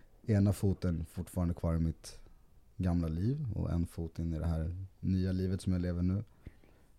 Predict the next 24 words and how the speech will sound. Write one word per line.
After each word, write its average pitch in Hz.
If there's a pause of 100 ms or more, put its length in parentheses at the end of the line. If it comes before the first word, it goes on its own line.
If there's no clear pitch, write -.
Och 95
fick 101
växa 117
in 107
i 95
rollen 87
på 95
den 85
här 82
skolan. 85
Och, 87
och, 90 (1400)
i 120
mötet 131
med 117
de 123
här 110
eleverna 113
och 95
även 101
med, 95 (200)
med, 87
eh, 80
kollegor, 90